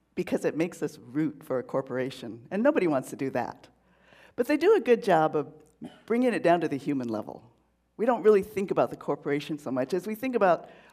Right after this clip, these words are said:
ordinary people at work, trying to do a good job, trying to make money, trying to do what's right.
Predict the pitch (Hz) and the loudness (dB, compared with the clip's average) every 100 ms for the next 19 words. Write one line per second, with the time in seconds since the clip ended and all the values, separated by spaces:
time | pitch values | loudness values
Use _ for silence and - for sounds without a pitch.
0 | _ - 226 285 269 254 254 254 233 185 | _ -4 -2 0 0 0 0 -2 -2 0
1 | 170 - 165 147 143 90 - _ _ _ | -2 -2 -4 -4 -6 -6 -18 _ _ _
2 | _ _ _ _ - 170 196 208 202 196 | _ _ _ _ -4 -2 -2 -2 2 2
3 | 185 180 165 151 143 143 143 - 156 185 | 4 0 0 -2 0 -2 -6 -4 -2 2
4 | 196 196 180 147 135 131 131 - _ _ | 2 0 -2 -4 -4 -4 -8 -16 _ _
5 | - 180 190 202 180 170 147 - 131 127 | -6 -2 0 -2 -2 0 0 -2 -6 -6
6 | 101 - | -6 -14